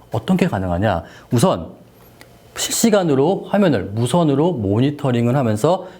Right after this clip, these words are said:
지윤테크 크레인 투 S의 모든 기능을 컨트롤할 수 있습니다. 하지만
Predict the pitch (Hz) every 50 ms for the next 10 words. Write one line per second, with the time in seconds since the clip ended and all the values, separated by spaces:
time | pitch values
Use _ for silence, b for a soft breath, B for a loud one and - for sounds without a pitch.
0 | B - - - 123 127 139 143 143 139 113 - - - 95 90 - - - 196
1 | 202 208 202 202 147 - 202 - - 139 117 92 87 95 98 107 120 127 147 135
2 | 127 113 98 98 113 139 185 180 - - - - - 180 180 - - 160 156 143
3 | 123 120 - - 147 160 165 160 - - 113 - - 113 95 82 82 80 80 90
4 | - - _ _ _ - - - - - - 190 - 233 196 123 101 127 135 104
5 | 82